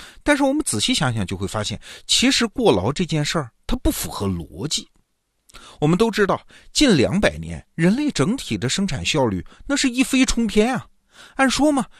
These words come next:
生产效率上去了，也就是单位工作时间的产出就高了，那相应的工作时间就应该减少才对啊。所以经济学家凯恩斯在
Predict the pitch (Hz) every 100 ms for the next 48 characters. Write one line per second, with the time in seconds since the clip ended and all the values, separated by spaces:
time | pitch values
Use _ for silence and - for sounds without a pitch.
0 | - - 311 247 151 254 240 196 202 180
1 | 165 151 147 113 127 156 139 - 269 285
2 | 240 135 165 160 147 107 120 135 175 170
3 | 117 - 110 - - 165 135 98 101 135
4 | 214 - _ _ - - - 262 269 311
5 | 349 226 151 240 262 240 - 180 208 262
6 | _ - 262 269 269 254 - 196 285 -
7 | - - 82 80 90 _ _ - 73 -
8 | - - - 131 131 - - 160 135 123
9 | 123 123 123 - 98 117 127 139 143 -
10 | - -